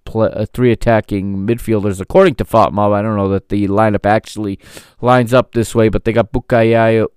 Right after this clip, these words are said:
Bukayo Saka on the right, Emil Smith Rowe in the center, with Pierre-Emerick Aubameyang, the captain, down the left, and Alexander Lacazette as the lone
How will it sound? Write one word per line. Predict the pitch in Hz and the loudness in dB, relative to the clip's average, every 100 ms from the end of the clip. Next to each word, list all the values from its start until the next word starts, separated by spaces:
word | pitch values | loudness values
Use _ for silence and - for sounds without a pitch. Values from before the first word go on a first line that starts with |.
| _ | _
Bukayo | - - 139 156 147 127 123 - | -6 2 4 6 6 4 2 -6
Saka | - 147 143 - 120 - _ _ _ | -2 0 2 2 -2 -4 _ _ _
on | 110 113 | -2 0
the | 107 | 2
right, | 110 113 110 | 4 4 2
Emil | 113 110 123 147 123 | 0 2 4 6 4
Smith | 104 - 110 101 | 0 -2 -2 0
Rowe | 110 110 107 - | 2 4 2 -2
in | - 110 107 | -4 -4 -2
the | 101 | -4
center, | - - 165 156 147 143 - _ _ _ - | -6 -4 0 2 2 -2 -6 _ _ _ -2
with | 113 - | -2 0
Pierre-Emerick | - 110 113 107 82 - _ _ - 127 113 101 - | -2 0 2 2 0 -10 _ _ -4 0 0 -4 -6
Aubameyang, | - 123 104 117 113 110 117 113 104 | -2 0 4 4 4 2 2 0 0
the | 101 | -4
captain, | - 120 123 123 120 110 | -2 0 2 0 -2 -2
down | 107 110 110 | 0 0 0
the | 104 | -2
left, | 104 107 107 - | 0 0 0 -2
and | 104 101 101 95 | -2 -2 -2 -4
Alexander | 90 104 101 95 95 92 101 101 110 104 104 98 - - | -2 -2 0 -2 -4 -6 -10 -4 -2 0 -2 -4 -10 -8
Lacazette | 107 117 117 - 110 110 104 - _ _ | -2 0 0 -2 0 0 -2 -6 _ _
as | 107 110 98 - | -8 -8 -8 -10
the | 107 | -10
lone | 101 95 95 | -8 -8 -10